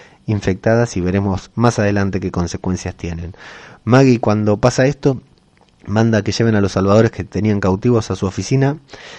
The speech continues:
El rubio se quiere defender, de quedar a defender el lugar, dice no tener ninguna razón para ser fiel a los salvadores, pero la rubia del reino, la del arco y las flechas,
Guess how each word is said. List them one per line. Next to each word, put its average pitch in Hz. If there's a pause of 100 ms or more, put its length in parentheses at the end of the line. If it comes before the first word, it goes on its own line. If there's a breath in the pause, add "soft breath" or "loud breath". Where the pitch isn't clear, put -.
(220 loud breath)
El 104
rubio 131
se 110
quiere 143
defender, 110
de 98
quedar 117
a 104
defender 95
el 101
lugar, 120 (260 soft breath)
dice 101
no 110
tener 107
ninguna 107
razón 117
para 92
ser 92
fiel 101 (100)
a 95
los 90
salvadores, 104 (380 loud breath)
pero 98
la 95
rubia 104
del 90
reino, 113
la 87
del 85
arco 104
y -
las 85
flechas, 110